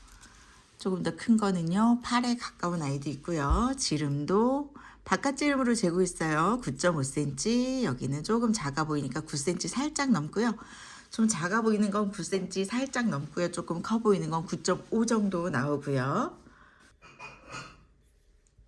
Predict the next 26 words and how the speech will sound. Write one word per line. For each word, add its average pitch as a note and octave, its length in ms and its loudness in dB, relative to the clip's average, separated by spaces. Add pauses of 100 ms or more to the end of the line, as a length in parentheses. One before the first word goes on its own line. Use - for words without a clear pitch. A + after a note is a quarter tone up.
(840)
식재 A3+ 520 0
해놓으면 E3 380 -2
훨씬 B3+ 400 2
예쁘겠지요. D#3 840 -2 (680)
화분은 D4 520 2
아무리 B3 360 6
예쁘다 G3 320 4
해도 A#3 480 2
다육이를 F3+ 520 0
심어놨을 C#4+ 720 -4
때 D#3 220 -2
훨씬 G4+ 680 -2
더 F3 120 0
예쁘답니다. C3+ 800 -4 (120)
아시죠, C#3 400 -4
여러분들? A#3 580 -2 (840)
육만 F3 340 2
원 D#3 100 0
세트, C#4+ 720 -4
또 C#3 240 -6
귀여운 E3 420 -6
콩분 C#4+ 400 -4
선물 C4+ 340 -2
나가는데요. E3+ 720 0
선물은 B3+ 640 0
랜덤이에요. F#3 1040 0